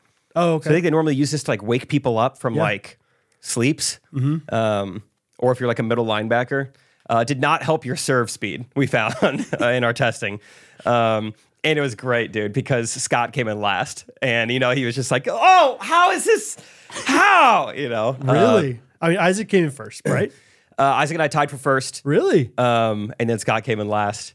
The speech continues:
Speaker 1: Isaac is just so, like, naturally strong. It just feels like, so I
Speaker 2: Yeah.
Speaker 1: just assume, and he's, like, he's got longer arms, so I feel like he would
Speaker 2: Yeah,
Speaker 1: just
Speaker 2: you would think the physics would.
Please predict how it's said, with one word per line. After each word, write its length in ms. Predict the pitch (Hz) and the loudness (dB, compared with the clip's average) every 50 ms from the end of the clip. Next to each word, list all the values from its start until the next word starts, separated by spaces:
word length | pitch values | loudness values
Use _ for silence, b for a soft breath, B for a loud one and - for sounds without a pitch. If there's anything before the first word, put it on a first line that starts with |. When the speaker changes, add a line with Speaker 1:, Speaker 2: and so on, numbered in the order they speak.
| _ - | _ -2
Speaker 1:
Isaac 300 | 156 202 220 208 233 185 | 0 0 0 0 -2 -4
is 40 | 170 | -4
just 200 | - 208 - - | -4 -2 -2 -2
so, 160 | - 180 170 | 0 0 0
like, 180 | 165 160 151 135 | 2 0 0 0
naturally 600 | 143 143 143 139 135 - - 147 139 131 127 123 - _ | 0 0 0 -2 -2 -2 -2 0 0 0 -2 -4 -6 _
strong. 460 | - - - - 127 110 107 107 123 123 | -6 -6 -6 -4 -6 -6 -8 -8 -10 -10
It 120 | 165 151 | -6 -2
just 200 | 123 143 135 127 - | -2 -2 -2 -2 -2
feels 200 | 131 123 117 110 | -4 -4 -4 -4
like, 160 | 120 120 117 | -4 -6 -4
so 140 | - - 135 | -2 0 2
I 20 | |
Speaker 2:
Yeah. 200 | 123 117 101 98 | 2 2 2 0
Speaker 1:
just 120 | 98 117 - | -2 -4 -4
assume, 340 | - 139 127 123 120 120 - - | -4 -2 -2 -4 -4 -4 -2 0
and 80 | 185 | 0
he's, 140 | 208 190 165 | 2 2 0
like, 160 | 214 - - B B B B B | -4 -6 -10 B B B B B
he's 160 | B 175 151 | B -2 0
got 180 | 175 165 170 160 | 2 0 2 2
longer 320 | 156 160 165 135 139 123 127 | 2 0 0 0 -2 -2 -2
arms, 300 | 143 131 110 104 110 - | -2 -2 -4 -6 -6 -4
so 100 | - 131 | -2 -2
I 60 | 123 | -2
feel 280 | 120 - - 131 127 123 | -2 -2 -2 -2 -2 -2
like 160 | 120 117 117 - - - - | -4 -6 -8 -12 -18 -20 -14
he 140 | 135 127 131 | -8 -4 0
would 80 | 123 | 2
Speaker 2:
Yeah, 60 | 147 147 | 2 2
Speaker 1:
just 80 | 139 | 2
Speaker 2:
you 80 | 139 139 | 0 -2
would 80 | 123 | -2
think 160 | - 170 139 - | -4 -4 -4 -4
the 80 | 135 | -6
physics 520 | - - - 156 143 120 123 113 - - - | -4 -2 -2 0 0 0 -2 -4 -4 -4 -2
would. 220 | 117 107 104 | -2 -2 -2